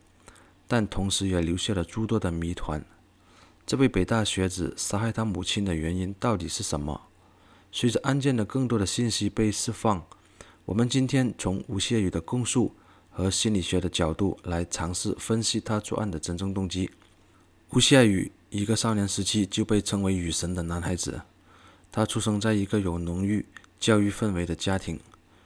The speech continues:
父亲是国企的中层领导，母亲是教师。他从小就展现出对学习强烈的兴趣和自主性。二零零九年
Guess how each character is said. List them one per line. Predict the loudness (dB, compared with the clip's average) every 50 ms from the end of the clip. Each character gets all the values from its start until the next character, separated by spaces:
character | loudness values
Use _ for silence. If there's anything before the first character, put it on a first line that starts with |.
| -20 -20 -20 _ _ _
父 | -4 0 0
亲 | 2 4 2 2 2
是 | 2 0 2 2 0
国 | 0 2 0 0
企 | 2 0 0 -2
的 | -2 -2 -2
中 | -2 0 0 0 0
层 | 0 -2 -2 -2
领 | -2 -2
导， | -2 -2 -4 -6 -10 -18 _ _ _ _ _ -20 -20 -20 _ _ -8
母 | -6 -4 -2
亲 | 0 0 0 0
是 | 2 0 0
教 | 2 4 4 4 4
师。 | 2 0 0 -2 -2 -2 -4 -12 _ _ _ _ _ _ _ -4
他 | -2 -2
从 | 0 2 2 0 2
小 | 2 2 2 0
就 | 0 0 0 0
展 | 0 0 -2 -4 -2
现 | -2 -2 -2 -4
出 | -4 -4 -6 -4
对 | -2 0 -2
学 | -2 -2 -2 0 0 0
习 | 0 0 -2 -2 -4 -4 -4
强 | -4 -2 -2 -2 -2
烈 | -2 -2
的 | -2 -2
兴 | -4 -2 -2 0 -2 -2
趣 | -2 -2 -2 -2 -4
和 | -6 -8 -6 -6 -6 -8 -6
自 | -6 -6
主 | -4 -4 -4
性。 | -2 -2 -2 -4 -6 -10 -18 -20 _ -20 -20 -20 -20 -20 -20 -20 -20 -20 _ _ _ _ _ _ _ _ _
二 | 8 8
零 | 8 8 4
零 | 4 2 0
九 | 0 0 0 0
年 | 0 0 -2 -2